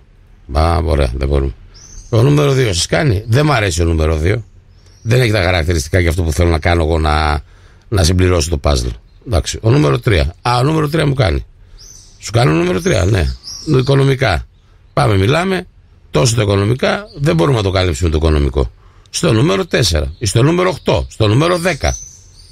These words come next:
βρίσκουμε αυτό που θέλει. <coughs> Έτσι λειτουργεί η ομάδα. Δεν μπορεί, επειδή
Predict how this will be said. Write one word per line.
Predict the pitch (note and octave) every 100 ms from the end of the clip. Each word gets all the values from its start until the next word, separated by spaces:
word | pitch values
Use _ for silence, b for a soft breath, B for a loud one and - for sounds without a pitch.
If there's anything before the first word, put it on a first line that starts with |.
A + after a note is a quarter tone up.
| -
βρίσκουμε | E3 D#3 B2+ G2+
αυτό | G#2+ G#3
που | F#3+
θέλει. | G#3 G#2 C#2 - B B B B B B B B B B - - -
<coughs> | - - - G#5 - - C#3 - -
Έτσι | - E3 F3
λειτουργεί | B2 G#2+ G2+
η | G#2
ομάδα. | F#2+ E2 C#2+ C#2 _ b b b b b - - - - -
Δεν | C#3+
μπορεί, | D3 D3+
επειδή | A2+ A2+ A#2 G#2